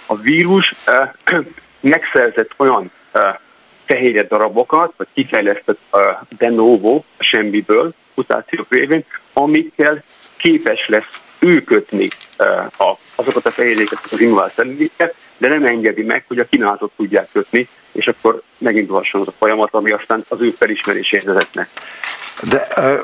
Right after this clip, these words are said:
Speaker 2: ugye hát az a feladat, hogy felismerhetővé kell tenni ezeket a vírusokat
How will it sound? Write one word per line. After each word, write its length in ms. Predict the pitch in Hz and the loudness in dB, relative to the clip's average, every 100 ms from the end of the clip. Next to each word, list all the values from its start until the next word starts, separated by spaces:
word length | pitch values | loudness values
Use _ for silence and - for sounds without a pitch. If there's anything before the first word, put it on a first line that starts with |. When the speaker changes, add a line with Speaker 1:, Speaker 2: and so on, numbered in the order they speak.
| - | -4
Speaker 2:
ugye 180 | 147 139 | 0 2
hát 140 | 139 | 4
az 100 | 151 | 2
a 80 | 139 | 0
feladat, 340 | 143 147 139 131 | 2 2 2 0
hogy 120 | 127 | -2
felismerhetővé 840 | 143 135 110 113 110 107 110 107 | 0 -2 0 0 0 0 2 2
kell 180 | 104 101 | 2 0
tenni 280 | 98 113 107 | 0 0 0
ezeket 360 | 98 101 101 107 | 0 0 -2 -2
a 60 | |
vírusokat 720 | 101 90 78 - 69 - - | 0 0 -2 -4 -2 -2 -4